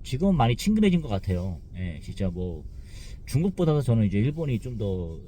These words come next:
더 가깝다는 생각도 많이 들거든요. 바로 이웃 나라이기도 하고,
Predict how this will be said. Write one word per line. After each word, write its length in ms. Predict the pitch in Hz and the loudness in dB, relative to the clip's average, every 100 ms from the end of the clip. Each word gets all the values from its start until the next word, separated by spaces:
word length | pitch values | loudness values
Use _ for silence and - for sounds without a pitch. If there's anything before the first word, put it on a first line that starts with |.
| - - - - | -14 -16 -16 -6
더 80 | 110 | -4
가깝다는 380 | 107 120 135 135 | -2 -2 0 0
생각도 200 | 127 120 | 0 0
많이 100 | 95 | 0
들거든요. 400 | 101 127 92 95 | 0 0 2 2
바로 200 | 110 143 | 2 2
이웃 200 | 117 143 | 2 2
나라이기도 460 | 139 107 98 95 123 | 2 4 4 2 0
하고, 460 | 117 87 92 90 | -2 -6 -8 -8